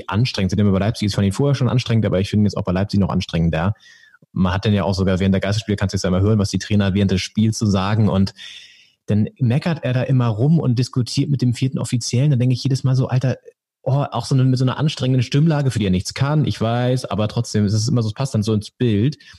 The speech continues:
So, wie so ein kleiner nörgelnder Junge, der dann irgendwie da an der Seitenlinie steht und irgendwie so, oh, rechthaberisch meint, er muss seine Meinung nochmal kundtun. Das finde ich so anstrengend und ja, also, ähm, genau, das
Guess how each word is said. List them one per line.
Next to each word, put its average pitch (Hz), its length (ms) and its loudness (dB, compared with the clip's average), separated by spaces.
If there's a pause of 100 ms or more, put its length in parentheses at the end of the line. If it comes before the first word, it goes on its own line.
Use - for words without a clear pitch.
(140)
So, 123 260 0
wie 127 60 2
so 151 80 2
ein 165 40 0
kleiner 147 280 0
nörgelnder 131 800 0
Junge, 123 360 2
der 104 120 0
dann 104 120 0
irgendwie 113 220 0
da 110 60 0
an 110 60 0
der 104 60 0
Seitenlinie 117 320 0
steht 123 260 -2
und 110 140 2
irgendwie 123 220 2
so, 110 480 2 (240)
oh, 107 180 -2 (720)
rechthaberisch 123 640 -2
meint, 120 280 2
er - 80 -2
muss 117 160 2
seine 117 180 2
Meinung 117 220 2
nochmal 87 160 0
kundtun. 95 420 0
Das 95 140 0
finde 104 160 2
ich 104 80 -6
so 104 160 0
anstrengend 117 760 0
und - 300 0 (1500)
ja, 85 460 -2
also, 95 720 2 (100)
ähm, 90 540 2
genau, 80 260 0
das - 360 -4